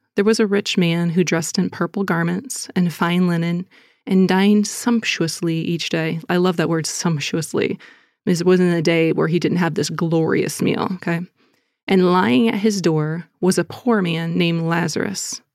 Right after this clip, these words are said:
covered with sores, who would gladly have eaten his fill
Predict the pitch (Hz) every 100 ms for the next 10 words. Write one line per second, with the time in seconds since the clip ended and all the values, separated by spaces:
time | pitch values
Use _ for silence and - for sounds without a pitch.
0 | - - 240 233 240 240 214 208 - 165
1 | 160 160 175 - _ _ _ _ _ _
2 | 226 220 214 220 185 185 190 202 214 214
3 | 233 - - 180 - 185 190 - 196 185
4 | 190 - - 175 170 170